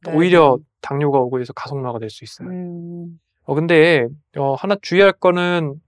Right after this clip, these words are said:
Speaker 2: 사람에서 그러면 수명 연장 효과가 있느냐,
Speaker 1: 네.
Speaker 2: 어, 알려졌냐, 없-, 몰라요.
Speaker 1: 네.
Speaker 2: 모르는 거고요. 라파마이신을 먹을 때 많은 분들이, 어, 세균 감염증을 실제로 경험합니다.
Speaker 1: 아,
Speaker 2: 라파마이신은 면역 억제제인데
Speaker 1: 면역 억제를 해야, 아.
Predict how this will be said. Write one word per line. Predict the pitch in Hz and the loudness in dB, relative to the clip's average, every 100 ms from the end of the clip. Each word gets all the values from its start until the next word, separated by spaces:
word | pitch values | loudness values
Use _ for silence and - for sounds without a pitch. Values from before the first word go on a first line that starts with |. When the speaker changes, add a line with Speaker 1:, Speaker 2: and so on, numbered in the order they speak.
| _ | _
Speaker 2:
사람에서 | - 208 233 214 190 175 | -2 2 4 4 2 2
그러면 | 147 143 135 | 2 -2 -4
수명 | - 185 185 160 170 160 | -6 -4 -4 -4 -10 -10
연장 | 143 135 151 | -6 -4 -4
효과가 | 147 143 143 | -4 -4 -4
있느냐, | 135 131 131 123 120 _ | -4 -6 -4 -4 -6 _
Speaker 1:
네. | 175 165 156 156 | -20 -20 -20 _
Speaker 2:
어, | 170 | -14
알려졌냐, | 156 147 160 131 127 | -2 2 2 0 -6
없-, | 120 - 170 | -8 -8 -4
몰라요. | 143 147 127 170 _ - | 2 2 2 -2 _ -14
Speaker 1:
네. | 170 165 180 _ | -12 -12 -18 _
Speaker 2:
모르는 | 147 165 | -6 -4
거고요. | 151 131 156 143 _ | -4 -2 -2 -2 _
라파마이신을 | 151 - 233 240 226 226 196 | -2 2 4 4 4 2 4
먹을 | 143 165 | 4 4
때 | - 151 156 147 120 147 _ _ | 2 4 4 2 -2 -10 _ _
많은 | - 180 202 | -2 0 0
분들이, | 202 190 190 185 175 160 185 _ _ 147 | 0 0 -2 0 0 -2 -6 _ _ -16
어, | 135 131 135 180 | -10 -10 -10 -12
세균 | - 233 262 | -6 0 2
감염증을 | 208 165 156 151 147 | 2 0 -4 -4 -6
실제로 | - - 208 | -6 -4 -4
경험합니다. | 165 135 131 156 143 - _ _ _ _ _ _ | -2 -6 -6 -8 -12 -16 _ _ _ _ _ _
Speaker 1:
아, | 151 | -6
Speaker 2:
라파마이신은 | 165 190 190 170 170 | 0 2 2 2 -2
면역 | 147 147 151 | 0 0 0
억제제인데 | - 143 131 | -2 -4 0
Speaker 1:
면역 | 160 147 165 | 0 0 -2
억제를 | 131 - 185 180 | -8 -8 -6 -6
해야, | 196 | -6
아. | 196 | -10